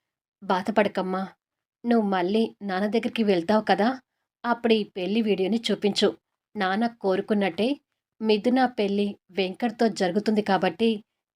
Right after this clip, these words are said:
పెళ్లి వీడియో చూసి ఆయన కూడా తృప్తి పడతారు" అని అంటాడు. "సరే నాన్న, అలాగే చూపిస్తాను" అని అంటుంది సుచరిత కన్నీళ్లు తుడుచుకుంటూ. వాళ్ళ మాటలు మహర్షి కూడా వినపడేసరికి తెలియకుండానే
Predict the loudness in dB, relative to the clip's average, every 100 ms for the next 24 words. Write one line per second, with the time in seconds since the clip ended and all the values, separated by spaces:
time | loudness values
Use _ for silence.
0 | _ -2 2 2 0 -2 -2 -4 -2 2
1 | 2 0 _ -4 0 0 0 -2 0 -4
2 | -2 0 0 2 -2 -2 -8 _ _ _
3 | _ -6 -4 -4 -6 -6 -6 -8 _ _
4 | _ _ _ _ _ -18 0 2 4 4
5 | 4 2 0 -4 _ _ _ _ -4 0
6 | 0 0 0 -2 -2 -2 0 0 -2 _
7 | _ _ _ -4 -2 0 -2 -2 -2 -2
8 | -4 -2 -2 -2 -8 _ -10 -6 -6 -6
9 | -6 -6 -4 -4 -2 -4 -6 _ _ _
10 | _ _ _ 2 4 4 2 0 -2 -2
11 | -2 -6 -8 -4 -2 -2 -2 2 4 2
12 | 2 -2 -2 -2 0 -2 -2 -2 -4 -6
13 | _ _ _ _ 2 4 4 2 2 2
14 | 2